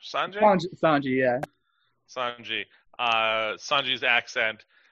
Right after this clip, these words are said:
Speaker 1: It still doesn't really make any sense as to why he's got this accent when everyone else on the island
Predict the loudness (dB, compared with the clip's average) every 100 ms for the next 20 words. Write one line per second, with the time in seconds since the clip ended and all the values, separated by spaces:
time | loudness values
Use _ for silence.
0 | _ 0 2 2 4 4 4 6 6 6
1 | -2 -2 2 6 6 6 4 2 2 2
2 | 0 -2 -4 -4 -4 -8 -8 -8 -2 2
3 | 2 0 -6 0 0 0 -6 -4 -4 -4
4 | -8 -6 -8 -10 -10 -10 -8 -6 -2 -2
5 | -4 -8 -6 -4 -4 -4 -8